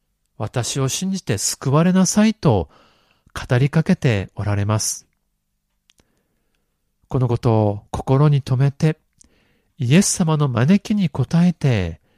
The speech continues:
子供のように神の国を受け入れるものとなりたいと思います。さて、今日は特に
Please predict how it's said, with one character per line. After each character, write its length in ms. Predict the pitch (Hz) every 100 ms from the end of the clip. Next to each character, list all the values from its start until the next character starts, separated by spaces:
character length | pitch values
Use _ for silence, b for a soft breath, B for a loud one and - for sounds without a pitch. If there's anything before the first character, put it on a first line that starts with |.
| _ _ _ _ _ _
子 160 | - 131
供 240 | 170 202
の 100 | 202
よ 200 | 214 233
う 40 | 240
に 280 | 175 104 - -
神 280 | - 175 170
の 140 | 165
国 360 | - 143 147 151
を 260 | 160 160 -
受 160 | 127 -
け 160 | 156 170
入 80 | 185
れ 80 |
る 120 | 190 185
も 140 | 180
の 120 | 214
と 320 | - 120 82 _
な 120 | 101 104
り 120 | 107
た 160 | 147
い 80 | 160
と 280 | - 101 80 _
思 160 | 95
い 80 | 98
ま 140 | 101
す。 240 | 98 - - _ _ _ _ _ _ _ _ _ _ _ _ _ _ _ _ _ _ _ _ _ _ _ _ _ _ _ _ _ _ _ _ _
さ 220 | - - 120
て、 300 | 107 160 - _ _ _ _ _ _ _ _ _ _ _
今 120 | - 143
日 40 |
は 280 | 127 170 381 _
特 280 | 156 135 120
に 280 | 104 196